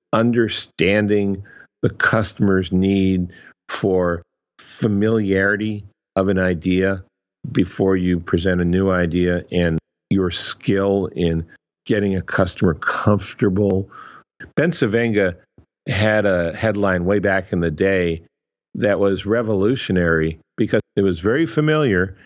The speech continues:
and it was contrarian at the same time. It said, "Get rich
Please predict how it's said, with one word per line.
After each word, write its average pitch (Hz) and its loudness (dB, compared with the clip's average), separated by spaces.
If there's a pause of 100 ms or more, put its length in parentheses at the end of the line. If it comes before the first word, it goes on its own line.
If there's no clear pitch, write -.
(120)
and 101 2
it 101 2
was 92 0
contrarian 101 0
at 78 -4
the 80 -2
same 85 0
time. 98 -2 (420)
It 87 0
said, 87 0 (340)
"Get - 0
rich 92 0